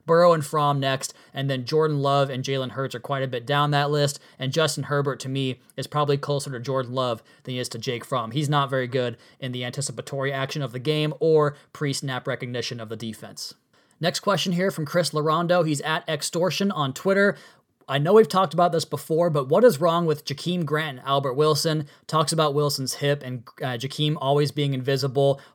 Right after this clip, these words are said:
Hard workers that always seem to not get involved in the offense. Yeah,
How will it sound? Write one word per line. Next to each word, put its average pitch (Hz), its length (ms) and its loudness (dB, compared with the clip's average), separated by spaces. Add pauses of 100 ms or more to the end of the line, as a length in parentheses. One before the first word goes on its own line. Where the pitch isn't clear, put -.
(100)
Hard 175 240 4
workers 170 460 2
that 143 320 -2
always 151 360 0
seem 156 340 -2
to 143 140 -4
not 139 280 -2
get 143 120 -2
involved 135 360 0
in 131 80 -2
the 127 100 -4
offense. 143 540 0 (200)
Yeah, 196 340 2